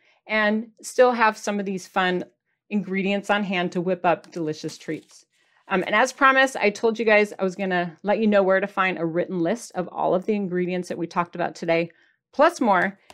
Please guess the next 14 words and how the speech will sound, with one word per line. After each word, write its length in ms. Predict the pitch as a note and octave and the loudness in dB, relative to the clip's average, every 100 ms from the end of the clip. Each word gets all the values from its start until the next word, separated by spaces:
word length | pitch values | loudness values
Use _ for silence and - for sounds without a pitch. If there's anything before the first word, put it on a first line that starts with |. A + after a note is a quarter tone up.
| _ | _
Um, 180 | - F#3+ | -6 -4
and 100 | - | 0
it 160 | G3+ F#3 | 0 6
is 220 | A#3+ D4+ | 6 6
in 220 | - A3+ | 0 -2
the 60 | G#3+ | -2
five 340 | - G3+ G#3+ | 0 2 4
ingredient 420 | C#4 B3+ B3 A#3 - | 2 -2 -2 -2 -4
cookbook 420 | A3 - A3 A3 | -6 -2 -2 -2
on 120 | F#3+ | -8
page 480 | - G#3 G3 F3 - | -8 -4 -4 -4 -10
thirty-three 880 | _ - G#3+ A#3 C4+ - B3 C4+ D4 - _ _ | _ 0 0 0 -4 -2 0 0 -2 -10 _ _
through 300 | - G#3+ B3 | -6 -2 0
thirty-seven. 800 | B3+ A#3 B3+ D4+ G3 F3+ B3 | 2 2 0 -2 0 0 -4